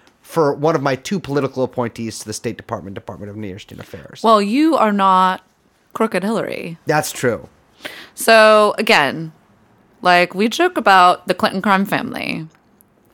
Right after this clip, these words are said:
Speaker 2: and you know, I do love calling her Crooked Hillary.
Speaker 1: Mm-hmm.
Speaker 2: And I do think that perhaps more people should adopt a lock her up stance.
Speaker 1: Absolutely.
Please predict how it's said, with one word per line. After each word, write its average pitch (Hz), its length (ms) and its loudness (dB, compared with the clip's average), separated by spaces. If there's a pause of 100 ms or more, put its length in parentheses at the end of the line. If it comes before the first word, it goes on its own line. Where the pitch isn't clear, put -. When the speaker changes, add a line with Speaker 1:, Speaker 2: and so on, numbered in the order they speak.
Speaker 2:
and 160 680 0 (580)
you 165 80 -6
know, - 260 -6
I 156 100 -8
do 208 160 -6
love 196 200 0
calling 175 240 -2
her 165 100 -4
Crooked - 240 -12
Hillary. 165 520 -8 (120)
Speaker 1:
Mm-hmm. 127 340 -6 (100)
Speaker 2:
And 185 100 2
I 202 140 4
do 294 180 2
think 233 360 0
that 160 460 2 (760)
perhaps 175 800 2
more 185 240 -2
people 190 480 2
should 180 180 -6
adopt 165 360 2
a 151 80 0
lock 156 260 2
her 160 100 -2
up 247 200 -2
stance. - 800 -10
Speaker 1:
Absolutely. 131 1120 -2